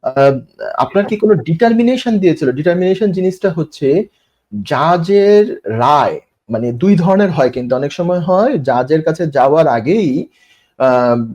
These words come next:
other side কন্ট্যাক্ট করে তারা উইথড্র করিয়ে নিতে চাচ্ছে, তখন হচ্ছে আপনার পক্ষ থেকে অ্যাকসেপ্ট করে নিলে আপিলটা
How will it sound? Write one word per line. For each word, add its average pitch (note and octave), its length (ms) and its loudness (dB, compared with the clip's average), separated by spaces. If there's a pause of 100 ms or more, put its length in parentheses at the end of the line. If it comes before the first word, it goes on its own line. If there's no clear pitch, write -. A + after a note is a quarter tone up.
(320)
other D#3+ 160 4
side F3 220 0
কন্ট্যাক্ট D#3 400 -2
করে E3 160 0
তারা D3 220 0
উইথড্র C3+ 320 -2
করিয়ে D#3+ 220 -2
নিতে D#3+ 220 -6
চাচ্ছে, E3 300 -6
তখন E3 460 0
হচ্ছে D#3 500 0 (100)
আপনার D3 440 -4
পক্ষ C#3 280 -4
থেকে F3+ 400 -4
অ্যাকসেপ্ট B2 360 -10
করে E3 200 -4
নিলে F3+ 260 -2 (800)
আপিলটা G3+ 560 -2